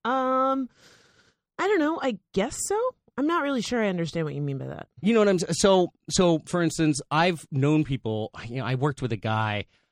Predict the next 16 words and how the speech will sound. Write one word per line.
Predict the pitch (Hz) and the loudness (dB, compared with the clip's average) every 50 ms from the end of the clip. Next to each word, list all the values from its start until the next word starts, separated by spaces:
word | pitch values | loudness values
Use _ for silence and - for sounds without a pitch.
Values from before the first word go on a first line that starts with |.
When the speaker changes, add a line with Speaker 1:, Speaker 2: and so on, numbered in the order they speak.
| _ _ - | _ _ -6
Speaker 2:
uh, | 101 101 95 98 - - | -4 -4 -4 -4 -4 -6
in | 110 107 | -8 -8
college, | - - 117 107 92 80 80 - - - - _ _ _ _ _ _ _ - - | -6 -2 -2 -2 -2 -4 -8 -12 -16 -18 -18 _ _ _ _ _ _ _ -8 -6
right? | 98 101 - | -6 -4 -4
So | - 120 | -2 -2
I | 117 | 0
had | 120 120 110 | 0 0 0
some | - 139 123 | 0 2 2
menial | 117 120 113 110 107 98 | 2 2 2 2 0 -2
job | 87 98 95 90 90 | -2 -4 -4 -4 -4
in | 90 82 | -6 -6
college. | - - 87 82 78 82 85 - - | -6 -4 -4 -4 -6 -8 -12 -10 -8
Speaker 1:
Mm-hmm. | 160 165 160 151 160 104 | -6 -6 -4 -6 -6 -2
Speaker 2:
And | 127 131 135 165 | 2 4 4 4
this | 214 - - | 4 2 0
guy, | - 143 120 110 104 101 98 95 104 | 0 0 0 0 0 -2 -2 -4 -4